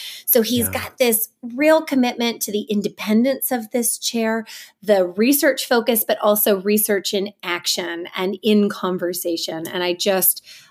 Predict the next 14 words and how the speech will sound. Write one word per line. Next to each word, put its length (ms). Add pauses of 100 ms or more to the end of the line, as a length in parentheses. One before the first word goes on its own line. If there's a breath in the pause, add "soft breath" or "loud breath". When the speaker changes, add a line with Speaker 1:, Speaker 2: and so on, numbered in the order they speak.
Speaker 1:
I 60
couldn't 500
be 180
more 300
proud 640
of 340
Speaker 2:
Hmm. 260
Speaker 1:
the, 300 (260 loud breath)
the 160
name 540
of 220
this 220
chairship. 580 (680)
Speaker 2:
Hmm. 180